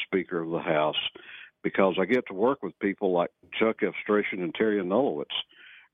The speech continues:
Um, and, um, there's two of the finest members in the body. I, I, I wish I could say even better things about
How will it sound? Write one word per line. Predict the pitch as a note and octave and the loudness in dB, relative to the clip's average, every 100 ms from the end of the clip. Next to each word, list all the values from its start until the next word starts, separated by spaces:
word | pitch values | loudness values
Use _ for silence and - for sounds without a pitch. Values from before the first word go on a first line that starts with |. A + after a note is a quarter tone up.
| - | -4
Um, | F2+ F2 E2+ E2+ D#2+ F2 E2+ | 0 2 2 2 -2 -4 -2
and, | F2+ F2 F2 | 0 0 0
um, | F2 E2+ D#2+ E2 | 0 0 -2 0
there's | F#2 F#2 - - | 0 0 -2 0
two | A#2+ | 2
of | A2+ | 2
the | F2 - | 0 0
finest | G#2 G2 F2 F#2+ | 2 2 0 0
members | G2+ G2 F2+ D#2+ - - _ - _ | 0 2 0 -2 -4 -10 _ -20 _
in | - A2 A2+ | 2 2 2
the | |
body. | F#2 D#2+ D#2 F2 F2+ | -2 -2 0 2 2
I, | E2+ | 0
I, | B1 E2 - | -2 -4 -2
I | - E2 F#2+ | 0 0 0
wish | G2 - | 0 0
I | E2+ | -2
could | F2 - | -2 0
say | G2 F2+ | 2 2
even | F2+ E2+ E2 | 2 -2 0
better | G2 G2+ F#2+ | 2 4 2
things | G2 F2+ D#2+ | 0 -2 -2
about | E2+ F2+ E2+ | -2 0 0